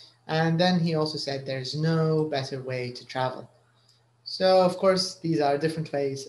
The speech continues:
of talking about the same thing, really. So this is what we did in our last lesson. So we finished all of this. We also did the, sh-, the, the, the grammar review.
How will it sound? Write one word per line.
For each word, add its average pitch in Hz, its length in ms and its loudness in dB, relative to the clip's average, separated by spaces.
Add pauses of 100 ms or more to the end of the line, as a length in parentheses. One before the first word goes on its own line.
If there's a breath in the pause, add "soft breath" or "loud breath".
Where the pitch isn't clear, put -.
of 131 420 -4 (540)
talking 226 300 2
about 147 180 0
the 131 160 -8
same 147 140 -2
thing, 135 220 -6 (180)
really. 135 280 -8 (1500 loud breath)
So 160 120 2
this 202 180 2
is 190 80 -4
what - 180 0
we 170 60 0 (100)
did 160 100 0
in 135 120 -2
our 135 160 -4
last 202 320 2
lesson. 214 300 2 (960 loud breath)
So 143 160 -6
we 143 100 -4 (140)
finished 240 240 0
all 170 160 2
of 156 120 0
this. 156 240 2 (220)
We 151 140 -2
also 190 200 0
did 165 220 -2
the, 156 80 -6
sh-, - 300 -10
the, 170 80 -4 (120)
the, - 80 -6 (140)
the 143 60 -6
grammar 185 420 2
review. 180 640 0